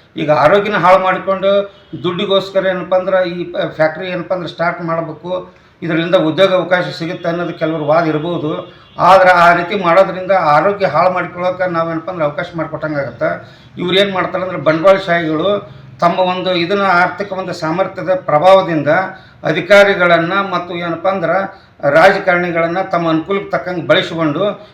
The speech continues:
ಈ ರೀತಿಯ ಒಂದು ಹುನ್ನಾರ ನಡೆಸ್ತಾರೆ. ಇದಕ್ಕೆ ಯಾರು ಏನಂದ್ರೆ ಸಾರ್ವಜನಿಕರು ಏನಂದ್ರೆ ಇದಕ್ಕೆ ಯಾವುದೇ ರೀತಿ ಏನಪ್ಪ ಅಂದ್ರೆ ಸಹಕಾರ ಕೊಡಬಾರ್ದು. ಮತ್ತು ಏನಪ್ಪ ಅಂದ್ರೆ ಇದು, ಇದರಿಂದ ಏನಾಗ್ತೈತೆ ಅಂದ್ರೆ ಈಗ ಕೊಪ್ಪಳದಲ್ಲಿ ಏನಂದ್ರೆ ಬ-, ಬಲ್ಡೋಟ ಕಂಪ್ನಿದು ಇದೇ ಥರ ಆಗಿದೆ.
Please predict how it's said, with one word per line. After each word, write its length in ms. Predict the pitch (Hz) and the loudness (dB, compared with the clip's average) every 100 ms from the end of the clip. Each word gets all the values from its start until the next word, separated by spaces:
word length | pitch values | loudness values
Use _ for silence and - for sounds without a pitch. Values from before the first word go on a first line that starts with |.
| - | -8
ಈ 160 | 165 196 | -4 0
ರೀತಿಯ 280 | 196 202 | 0 2
ಒಂದು 400 | 202 190 180 190 | 0 0 -2 -2
ಹುನ್ನಾರ 400 | 165 151 180 190 | -2 -2 0 2
ನಡೆಸ್ತಾರೆ. 720 | 180 160 160 143 170 185 - - 175 | 2 -2 -2 -2 -2 -4 -8 -16 -8
ಇದಕ್ಕೆ 260 | 170 165 | -6 0
ಯಾರು 240 | 156 165 196 | 2 2 0
ಏನಂದ್ರೆ 200 | 190 185 | -2 -4
ಸಾರ್ವಜನಿಕರು 640 | 156 175 175 175 175 175 | 0 0 0 -4 -6 -6
ಏನಂದ್ರೆ 400 | 170 180 175 175 | -6 -6 -6 -6
ಇದಕ್ಕೆ 680 | 165 156 180 185 185 - - - | -6 -8 0 0 0 -6 -20 -8
ಯಾವುದೇ 500 | 147 147 160 196 208 | 2 4 4 4 4
ರೀತಿ 240 | 202 202 | 2 2
ಏನಪ್ಪ 260 | 190 180 175 | 0 0 -2
ಅಂದ್ರೆ 180 | 175 180 | -4 -4
ಸಹಕಾರ 380 | - 151 185 165 | -2 -2 0 -2
ಕೊಡಬಾರ್ದು. 840 | 151 160 175 143 185 - - - - 156 | -4 -2 -2 -2 -2 -4 -8 -20 -6 0
ಮತ್ತು 240 | 170 208 | 0 2
ಏನಪ್ಪ 320 | 196 185 185 | 2 2 0
ಅಂದ್ರೆ 260 | 190 190 180 | 0 2 0
ಇದು, 240 | 170 156 | -2 -8
ಇದರಿಂದ 520 | 175 175 180 185 190 | -4 -4 -4 -6 -2
ಏನಾಗ್ತೈತೆ 500 | 196 190 180 175 147 | -2 -2 -4 -6 -8
ಅಂದ್ರೆ 540 | 180 165 180 196 - - - | -6 -2 -2 -2 -6 -20 -8
ಈಗ 180 | 170 170 | -2 0
ಕೊಪ್ಪಳದಲ್ಲಿ 640 | 170 - 165 202 196 190 | 0 -2 -2 0 2 2
ಏನಂದ್ರೆ 280 | 185 185 175 | 0 -2 -4
ಬ-, 220 | 143 - | -4 -6
ಬಲ್ಡೋಟ 460 | 147 151 170 202 202 | -2 0 2 2 4
ಕಂಪ್ನಿದು 560 | 190 185 180 170 185 | 2 2 -6 -6 -8
ಇದೇ 240 | 180 165 190 | -6 -2 -2
ಥರ 180 | 190 175 | 0 0
ಆಗಿದೆ. 680 | 170 147 143 185 185 - | 0 -2 0 0 0 -10